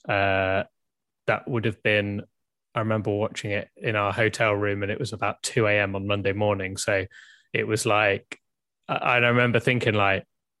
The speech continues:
"This is so weird. It's Monday, and I'm watching a Formula One race," and it just felt very strange. And also thinking, like, if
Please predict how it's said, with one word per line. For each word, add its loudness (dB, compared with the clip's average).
"This 0
is 2
so 2
weird. 2
It's -4
Monday, 2
and 0
I'm 2
watching 2
a 2
Formula 0
One 2
race," 0
and 0
it -2
just 0
felt 0
very 4
strange. 0
And 0
also -2
thinking, -4
like, -4
if -4